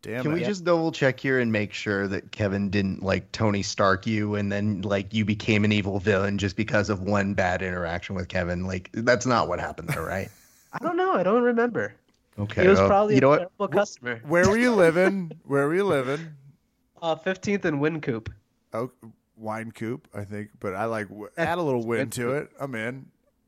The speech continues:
Speaker 1: And,
Speaker 3: Yeah.
Speaker 1: uh, why Denver? Were you? How long were you here versus when did you move back to? 'Cause you're in L A, right? No.
Speaker 3: No,
Speaker 2: No,
Speaker 3: I'm
Speaker 2: he's
Speaker 3: in,
Speaker 2: not in
Speaker 3: uh,
Speaker 2: L A.
Speaker 3: Albuquerque.
Speaker 1: Oh shit!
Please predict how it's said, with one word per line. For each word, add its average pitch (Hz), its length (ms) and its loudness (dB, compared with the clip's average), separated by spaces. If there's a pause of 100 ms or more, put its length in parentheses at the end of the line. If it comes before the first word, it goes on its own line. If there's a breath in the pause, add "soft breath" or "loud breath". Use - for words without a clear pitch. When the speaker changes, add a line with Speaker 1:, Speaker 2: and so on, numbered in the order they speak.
(120)
Speaker 1:
And, 143 220 -2
Speaker 3:
Yeah. 139 280 2
Speaker 1:
uh, 117 40 -8
why 185 460 0
Denver? 190 380 -6
Were 151 200 0
you? 156 360 -2
How 143 140 -2
long 160 160 -4
were 165 100 -6
you 170 120 -6
here 170 220 -6
versus 160 320 -12
when 170 220 -12
did 151 80 -16
you 160 220 -8
move 135 260 -6
back 123 240 -4
to? 107 200 -6
'Cause 139 160 -8
you're 156 120 -4
in 110 60 -6
L 95 180 -6
A, 110 100 -4
right? 95 220 -10
No. 123 160 -16 (560)
Speaker 3:
No, 175 140 -4
Speaker 2:
No, 147 100 2
Speaker 3:
I'm 139 80 4
Speaker 2:
he's - 80 2
Speaker 3:
in, 156 60 -4
Speaker 2:
not 113 120 -4
in 107 60 -2
Speaker 3:
uh, 98 40 0
Speaker 2:
L 98 140 0
A. 95 60 -6 (100)
Speaker 3:
Albuquerque. 127 640 -10 (380)
Speaker 1:
Oh 247 340 6
shit! 196 680 4